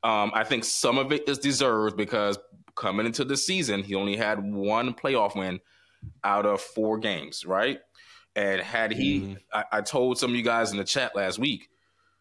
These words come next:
Speaker 1: that game against Houston was big because had he lost that game, C J Stroud would have had more playoff wins than Lamar Jackson. That was a huge win for just the Lamar Jackson,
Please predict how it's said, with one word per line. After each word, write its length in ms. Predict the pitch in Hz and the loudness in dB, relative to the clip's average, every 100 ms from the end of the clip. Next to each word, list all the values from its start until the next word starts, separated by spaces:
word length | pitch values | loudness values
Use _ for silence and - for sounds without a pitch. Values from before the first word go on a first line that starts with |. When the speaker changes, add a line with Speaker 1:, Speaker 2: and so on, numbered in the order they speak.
| _ _ _ _ - | _ _ _ _ -6
Speaker 1:
that 240 | 98 139 | -2 0
game 200 | 151 151 | 2 2
against 300 | 135 120 110 | 2 2 0
Houston 320 | 165 170 117 98 | 0 -2 0 0
was 180 | 92 | 0
big 440 | - 92 110 76 - _ _ - | -2 -2 -2 -2 -8 _ _ -10
because 320 | 98 110 92 | -4 -2 -2
had 280 | - 117 113 | -2 -2 0
he 140 | 143 | 0
lost 400 | 117 120 143 147 | 0 2 2 0
that 200 | 147 123 | -2 -2
game, 440 | 127 120 87 78 - _ _ _ _ | -2 -2 -4 -8 -16 _ _ _ _
C 380 | - - 143 147 | -6 -2 0 0
J 220 | 139 139 | 2 2
Stroud 600 | 127 - 135 131 113 101 98 | 2 0 2 2 4 2 0
would 100 | 104 | -2
have 100 | 98 | 0
had 260 | 117 107 | -2 0
more 460 | 107 113 131 143 143 | 0 2 2 2 0
playoff 520 | - 175 165 127 - | -2 2 4 2 2
wins 560 | 113 110 101 98 - - | 0 0 -2 -2 -4 -6
than 180 | 110 113 | -4 -2
Lamar 300 | 107 107 104 | 0 2 2
Jackson. 480 | 98 92 85 - 90 _ _ _ _ | 0 -2 -2 -6 -10 _ _ _ _
That 160 | 120 120 | -2 0
was 180 | 127 117 | 2 0
a 80 | 113 | -2
huge 840 | 107 131 143 156 151 143 143 - - | -4 -4 0 2 2 0 -2 -4 -6
win 640 | 92 110 127 113 98 95 | -4 0 2 2 0 -4
for 540 | - 123 110 104 98 95 | -6 0 2 4 2 0
just 580 | 92 113 110 101 - - _ | -2 0 0 0 -4 -8 _
the 100 | - | -4
Lamar 600 | 104 101 107 113 113 113 107 | 0 0 0 2 4 4 2
Jackson, 680 | 101 110 107 - 104 95 | 0 0 0 -2 -2 -4